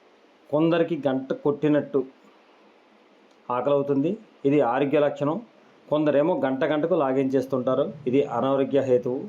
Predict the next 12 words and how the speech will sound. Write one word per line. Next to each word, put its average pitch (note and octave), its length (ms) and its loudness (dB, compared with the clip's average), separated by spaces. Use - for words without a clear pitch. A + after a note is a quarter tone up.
మారిన C3 380 0
జీవనశైలి B2 600 2
ఆహారపు C3+ 640 -2
అలవాట్లు C#3+ 300 0
మార్చేసింది A2 720 -4
అనే B2+ 120 2
విషయాన్ని B2+ 600 0
ఒక A#2 140 -4
ఇంట్రెస్టింగ్ B2+ 640 0
వార్తని C3 460 -2
ఈనాడులో B2 280 0
ప్రచురించారు. A#2 680 -2